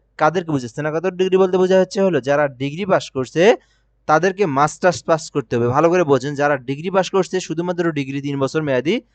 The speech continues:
তারা কিন্তু আবেদন করতে পারবে না। যারা ডিগ্রি তাদেরকে মাস্টার্স পাস করতে হবে, তাহলে তারা আবেদন করতে পারবে।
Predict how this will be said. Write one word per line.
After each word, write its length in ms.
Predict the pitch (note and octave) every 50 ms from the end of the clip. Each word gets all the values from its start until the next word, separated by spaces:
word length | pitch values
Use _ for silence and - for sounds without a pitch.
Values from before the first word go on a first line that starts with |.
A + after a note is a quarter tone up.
| _ _ _ _ -
তারা 220 | D3+ E3 F3 F#3
কিন্তু 280 | F3 F3+ F#3 F#3 F#3 F#3
আবেদন 360 | E3 C#3+ C#3 C#3+ C#3+ D3+ D3
করতে 300 | - D3 C#3 _ - C#3
পারবে 360 | A#2 C3 B2 A#2 A2+ A#2 A#2
না। 220 | A#2 C#3 C#3 A2+ - _ _ _ _ _ _ _ -
যারা 240 | A#2 C3+ C#3+ D#3
ডিগ্রি 340 | D#3+ D#3 D#3+ D#3 D#3 F3+ G3+
তাদেরকে 400 | - F#3 E3 D#3+ D#3 E3 E3+ F3+
মাস্টার্স 440 | D#3+ D3 C#3 C3+ - - E3+ E3 -
পাস 180 | - D3+ - -
করতে 240 | D3 C3+ - D#3
হবে, 180 | D3+ D3+ E3 F#3
তাহলে 380 | - D#3 C#3+ C#3 D3 D3+ D#3+ D#3+
তারা 220 | D#3+ D3+ C#3+ C3+
আবেদন 260 | B2+ C3 C3+ C#3 C3+
করতে 300 | A#2 B2+ B2 - - B2
পারবে। 440 | G#2+ A#2 A#2+ A#2 B2 C3 E3 G3 A#3+